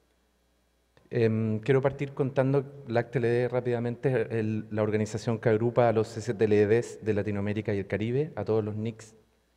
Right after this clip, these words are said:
Eh, fue fundada en mil novecientos noventa y ocho y cuenta con veintisiete asociados, los cuales se ven ahí en,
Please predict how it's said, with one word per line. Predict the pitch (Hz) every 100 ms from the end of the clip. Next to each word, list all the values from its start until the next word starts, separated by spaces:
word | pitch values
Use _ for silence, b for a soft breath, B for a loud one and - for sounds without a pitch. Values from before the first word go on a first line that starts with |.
| _ _ _ _ _ _
Eh, | - 104 101 98 98
fue | 110
fundada | 107 98 107
en | 104
mil | 107
novecientos | 104 - -
noventa | 101 101 110
y | 107
ocho | 113 131
y |
cuenta | 117 110 117
con | 107
veintisiete | 104 95 107 - 113
asociados, | 113 117 - 113 101 98
los | 95
cuales | - 104 104
se | 107
ven | 104 101
ahí | 104 107 -
en, | 101 98 95